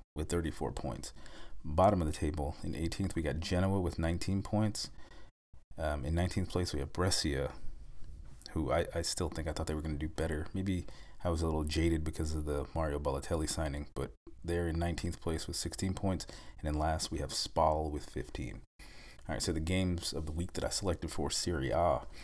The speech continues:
is fourth place Atalanta against fifth place Roma. Um, there's only three points separates these two teams. Um, so, you know, even if, you know,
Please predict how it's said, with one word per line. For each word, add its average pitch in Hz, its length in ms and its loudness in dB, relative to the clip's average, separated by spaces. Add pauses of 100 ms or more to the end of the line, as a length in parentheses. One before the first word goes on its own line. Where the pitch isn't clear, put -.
(300)
is 76 220 0
fourth 95 280 2
place 85 280 0
Atalanta 82 720 2 (260)
against 80 520 0
fifth - 260 -4
place - 540 -2 (180)
Roma. 98 500 2 (720)
Um, 78 180 2
there's 87 160 0
only 98 160 4
three 87 180 0
points 87 300 0
separates 87 440 0
these 87 200 0
two - 160 -2
teams. 95 460 0 (640)
Um, 71 340 -4 (640)
so, - 120 0
you 87 80 4
know, 82 180 0
even 101 240 6
if, - 340 2
you 101 120 2
know, 82 220 2